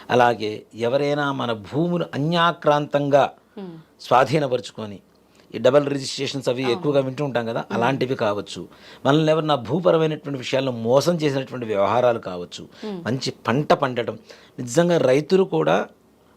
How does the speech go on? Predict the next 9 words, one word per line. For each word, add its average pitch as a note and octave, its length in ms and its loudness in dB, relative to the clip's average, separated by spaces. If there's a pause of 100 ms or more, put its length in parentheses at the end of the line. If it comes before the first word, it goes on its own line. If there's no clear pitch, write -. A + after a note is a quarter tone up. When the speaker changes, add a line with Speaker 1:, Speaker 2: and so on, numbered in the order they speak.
(120)
Speaker 1:
ఆ - 40 -2
గట్టు B2+ 520 2
మీద E3 240 0
చిన్న F#3 720 -2
గూడులా E3+ 460 2
కట్టి D#3+ 320 -6
వారాహి D3+ 380 4
పటం D3+ 300 -2
పెట్టి C#3+ 360 -6